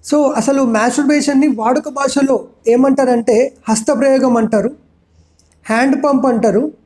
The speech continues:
కొంచెం mass candidates అయితే కొట్టుకోవడం అని కూడా అంటారు.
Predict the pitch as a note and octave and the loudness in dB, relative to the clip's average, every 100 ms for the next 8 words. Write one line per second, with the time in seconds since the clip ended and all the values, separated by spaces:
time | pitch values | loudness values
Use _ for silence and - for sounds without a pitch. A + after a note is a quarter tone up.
0 | - C#4 C#4 C#4+ A3+ G#3 A#3 C#4+ - C#4 | -2 0 2 2 0 0 0 -2 -2 -2
1 | C#4 C#4 C#4 C4+ C4 D4+ D#4 A3 - _ | 0 0 0 -2 0 0 0 -2 -6 _
2 | _ _ _ _ B3+ B3 E4 D#4 D4+ C#4 | _ _ _ _ -6 -4 0 2 2 0
3 | C#4 C4+ D4 C4 A#3+ - | 0 0 0 0 0 -2